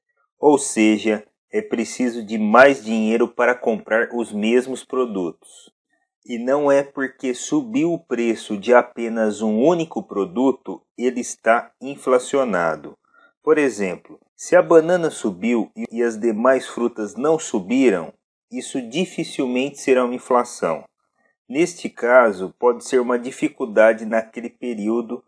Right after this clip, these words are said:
para produzir a banana, por exemplo, uma praga na lavoura.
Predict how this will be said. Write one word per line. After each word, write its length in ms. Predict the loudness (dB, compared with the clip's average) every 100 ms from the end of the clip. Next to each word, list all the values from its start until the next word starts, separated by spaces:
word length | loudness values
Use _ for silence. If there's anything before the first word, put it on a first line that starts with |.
| _ _ _ 0
para 300 | 2 2 -4
produzir 640 | -2 -2 0 -4 2 8
a 80 | 8
banana, 800 | 8 4 2 -2 -4 -10 -16 -20 _ _
por 160 | 0 0
exemplo, 720 | 0 0 -2 -2 -4 -8 -8
uma 240 | -6 -2
praga 400 | -2 0 0 0
na 140 | -2 0
lavoura. 640 | 0 0 2 2 2 -6